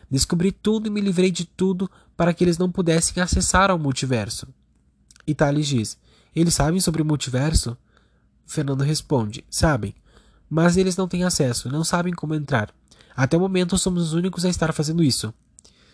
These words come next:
Thales: "E você sabe como? Tipo, além, e você sabe como adentrar o multiverso além do que estamos fazendo?" Fernando responde: "Sei, e logo você vai descobrir. Até onde eu sei, o meu universo foi o único em que Horvat ganhou.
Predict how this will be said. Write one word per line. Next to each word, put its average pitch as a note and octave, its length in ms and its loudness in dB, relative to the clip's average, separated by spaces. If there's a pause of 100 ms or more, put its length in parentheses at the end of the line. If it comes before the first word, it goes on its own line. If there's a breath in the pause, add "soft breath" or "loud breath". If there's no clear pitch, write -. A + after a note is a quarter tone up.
(1200 soft breath)
Thales: A#2+ 520 0 (1000 loud breath)
"E F3 60 2
você G3+ 240 2
sabe F#3+ 260 2
como? E3+ 520 0 (100)
Tipo, C3+ 400 0 (680)
além, D#3 500 2
e D3+ 120 -4
você D3 200 -2
sabe E3+ 260 0
como F3+ 280 -2
adentrar E3 400 -2
o D#3 60 -4
multiverso C#3 540 -2
além C#3 280 0
do D#3+ 120 -4
que - 100 -6
estamos C3+ 300 -2
fazendo?" B2+ 520 -2 (520 soft breath)
Fernando C#3+ 380 -2
responde: A#2+ 580 -4
"Sei, B2 360 0 (440 loud breath)
e F3+ 60 0
logo G3+ 280 4
você G#3 180 2
vai F#3 140 2
descobrir. C#3+ 480 -4 (680 soft breath)
Até D#3+ 200 4
onde G#3+ 120 0
eu G#3+ 80 0
sei, F#3+ 200 -2
o F#3+ 60 -2
meu F#3 140 0
universo F3 480 0
foi F#3 200 0
o F#3 80 0
único G#3 300 -2
em G3+ 80 -2
que G3 120 -2
Horvat E3+ 500 2
ganhou. D3+ 440 0